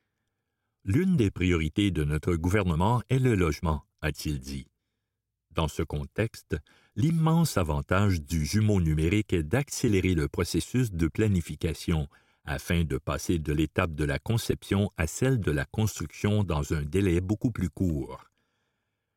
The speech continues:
Cette centralisation de l'info présente des bénéfices évidents, Garrett Carter m'a parlé de projets qui ont gagné en vélocité,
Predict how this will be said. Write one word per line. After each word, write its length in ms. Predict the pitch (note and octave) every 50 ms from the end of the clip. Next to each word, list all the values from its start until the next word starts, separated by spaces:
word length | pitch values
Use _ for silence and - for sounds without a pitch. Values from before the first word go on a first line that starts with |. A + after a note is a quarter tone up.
| _ -
Cette 300 | G2+ - - A#2+ G#2+ -
centralisation 920 | - E3+ F3 D#3+ C#3 B2 A#2 A2 F#2+ F2 F#2 F#2+ F2+ - - E3+ F3 D#3
de 120 | G#2 F2
l'info 440 | D2+ C#2+ C#2 C#2+ - - G#2 A2 G#2
présente 420 | - G2+ F2+ D2+ G2 A#2 C3+ B2
des 200 | F#2 F2 D#2+ D#2
bénéfices 560 | C#2+ F2+ G#2 A2+ A2+ - - - E3+ - -
évidents, 480 | - G2 D#2+ D2+ D2+ C#2+ - C#2 C#2 - _ _ _ _ _ _ _ _ _ _ _ _ _ - E2
Garrett 340 | - F2 D#2 D2 C#2+ - -
Carter 460 | - - E2 D2+ C#2+ - - B2 C3 B2+
m'a 160 | F2+ C#2+ C#2
parlé 380 | - D2+ D2 D2 E2 G2 G2+
de 120 | F2 D#2+ D2+
projets 400 | - - E2+ D2+ - F#2 G2 G2
qui 140 | - - E2
ont 120 | D#2+ D#2
gagné 440 | C#2 E2+ G2+ A#2 A2+ A2+ A#2+ C3 A#2+
en 100 | F#2+ E2
vélocité, 760 | D2+ E2+ G#2+ G#2 G#2+ F#2+ - - F2 D2+ - - F2 D#2 C#2+